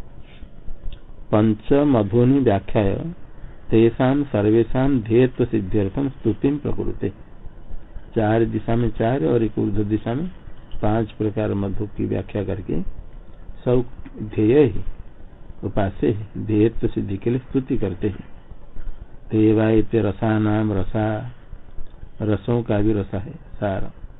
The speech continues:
लोहित, शुक्ल, कृष्ण, पर कृष्ण इत्यादि कहा। वेदा ही रसः, तेषामेते रसः, वेद तो रस है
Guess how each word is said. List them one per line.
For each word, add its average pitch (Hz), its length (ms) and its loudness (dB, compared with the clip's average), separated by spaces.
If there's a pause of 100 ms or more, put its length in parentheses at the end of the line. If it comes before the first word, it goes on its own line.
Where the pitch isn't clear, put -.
(1400)
लोहित, 104 440 0 (880)
शुक्ल, 107 440 0 (260)
कृष्ण, 104 420 0 (600)
पर 104 240 0
कृष्ण 104 220 -4
इत्यादि 101 320 -4
कहा। 101 320 -6 (920)
वेदा 113 460 4
ही 127 220 4
रसः, 107 540 0 (600)
तेषामेते 120 760 2
रसः, 101 500 -4 (800)
वेद 101 240 2 (140)
तो 117 140 2
रस 110 140 -4
है 127 300 0